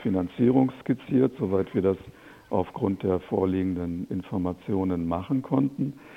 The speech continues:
Ähm, wir haben auch den Bürgermeister gebeten, äh, diese Konzeptskizze mit seinen Zahlen abzugleichen. Leider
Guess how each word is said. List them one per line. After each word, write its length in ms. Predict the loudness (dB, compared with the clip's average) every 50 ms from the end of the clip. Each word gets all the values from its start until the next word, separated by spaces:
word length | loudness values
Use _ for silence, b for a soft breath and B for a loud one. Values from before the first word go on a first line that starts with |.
| B B B B B B B B B B B B _ -6 0
Ähm, 680 | 2 4 6 6 6 6 6 4 4 2 2 0 0
wir 140 | 2 4 4
haben 140 | 4 4 2
auch 160 | 0 -2 -4
den 420 | -2 0 2 4 4 2 2 2
Bürgermeister 800 | 2 2 2 2 2 2 2 2 2 0 0 -2 -2 -2 0 0
gebeten, 840 | 0 0 0 0 2 0 0 0 -2 -2 0 0 0 0 -2 -6 -8 -12 -16 _ -4
äh, 840 | -4 -2 0 0 0 0 2 0 0 0 -2 -4 -6 -8 -8 -4
diese 480 | 0 0 2 2 0 0 0 0 0 0
Konzeptskizze 920 | -2 -2 -4 -2 -2 0 -2 -2 -2 -6 -8 -4 -4 -4 -4 -4 -4 -2 -2
mit 120 | 0 -2 -2 -2 0
seinen 360 | 2 2 2 2 0 -2 -4 -4 -2
Zahlen 260 | 0 2 2 2 2
abzugleichen. 880 | 2 0 -2 -4 -6 -6 -4 -2 0 2 4 4 4 2 2 0 -2 -2
Leider 420 | 0 0 2 2 2 2 0 0